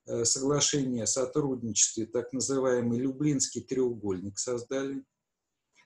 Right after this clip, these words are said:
Э, Речь Посполитая началась с Люблинской унии тысяча пятьсот шестьдесят девятого года.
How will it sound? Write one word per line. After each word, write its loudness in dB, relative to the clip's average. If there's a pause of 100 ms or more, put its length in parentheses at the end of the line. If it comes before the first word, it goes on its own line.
(800)
Э, 6
Речь 8
Посполитая 6
началась 4
с -2
Люблинской 4
унии 2
тысяча 0
пятьсот -2
шестьдесят 0
девятого 0
года. -6